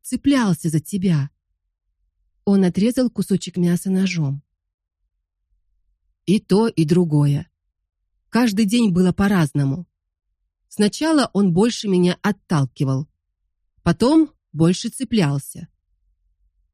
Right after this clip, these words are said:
Я взял перерыв в работе на год. Это самое долгое время, которое он проводил со мной. Мы очень сблизились за это время". Он пригладил волосы на затылке.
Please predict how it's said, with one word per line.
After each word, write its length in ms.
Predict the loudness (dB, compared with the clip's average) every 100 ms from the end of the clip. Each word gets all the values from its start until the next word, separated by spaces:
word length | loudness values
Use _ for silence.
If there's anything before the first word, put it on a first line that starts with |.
| _
Я 260 | 0 0 2
взял 340 | 0 0 -2
перерыв 560 | -2 0 2 2 0 -2
в 40 |
работе 560 | -2 0 2 -2 -2 -2
на 280 | 2 2 0
год. 280 | -6 -14 _ _ _ _ _ -6
Это 220 | -2 -2
самое 400 | -2 0 2 0
долгое 440 | 2 0 2 2
время, 380 | 2 2 0 0
которое 480 | 0 0 2 2 0
он 180 | 0 0
проводил 460 | 0 0 0 0 -2
со 200 | -2 0
мной. 400 | 2 2 0 -4 _ _ _ _ _ _ _ _ 0
Мы 200 | 2 4
очень 320 | 2 0 -2
сблизились 640 | 0 2 2 2 0 0
за 80 | 0
это 260 | 0 0 0
время". 520 | 2 2 0 -2 -8 _ _ _ _ _ _ _ _ _ _ _
Он 160 | 0 0
пригладил 560 | 2 0 2 2 2 0
волосы 440 | 0 0 -2 -2
на 160 | 0 2
затылке. 760 | 0 0 -4 -4 -6 -10 -10